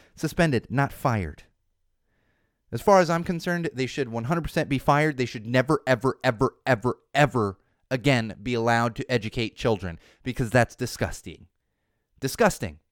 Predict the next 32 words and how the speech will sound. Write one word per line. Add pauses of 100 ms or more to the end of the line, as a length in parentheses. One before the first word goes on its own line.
(600)
They're
bully-,
they
bullied (160)
a
fourteen-year-old
child. (1160)
Not
only
were
they
adults
bullying
a
fourteen-year-old
child, (200)
they
were
teachers (240)
bullying (120)
a
fourteen-year-old
child. (600)
You
are
supposed
to
be
there (260)
helping
these
children,